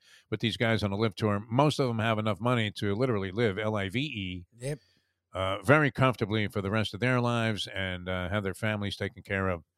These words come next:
Speaker 1: as well. So, uh,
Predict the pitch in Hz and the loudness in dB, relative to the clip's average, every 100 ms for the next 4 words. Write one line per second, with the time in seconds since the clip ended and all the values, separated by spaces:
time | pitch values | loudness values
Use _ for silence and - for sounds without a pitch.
0 | _ _ _ - 98 98 101 85 _ _ | _ _ _ -10 -8 -4 -2 -4 _ _
1 | _ _ _ _ _ - 101 104 104 104 | _ _ _ _ _ -2 2 4 4 4
2 | 101 104 | 2 0